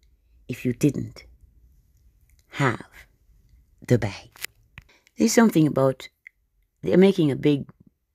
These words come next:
a big deal about this Kim Kardashian, Kim Kardashian. I can't go anywhere without seeing this freaking name. It's irritating.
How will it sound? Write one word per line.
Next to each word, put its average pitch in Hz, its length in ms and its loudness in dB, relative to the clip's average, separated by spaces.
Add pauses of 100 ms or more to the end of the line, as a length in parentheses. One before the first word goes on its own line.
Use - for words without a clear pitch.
(880)
a 185 60 6
big 214 260 4
deal 196 180 4
about 160 280 2
this 143 200 -8
Kim - 240 -6
Kardashian, 139 680 -6
Kim 160 240 -2 (520)
Kardashian. 156 560 -2
I - 40 -6
can't 220 240 0
go 180 160 -2
anywhere 175 300 4
without 143 280 -4
seeing 180 320 -2
this 143 140 -10
freaking 151 360 -8
name. 151 340 2
It's - 220 -10 (120)
irritating. 147 640 0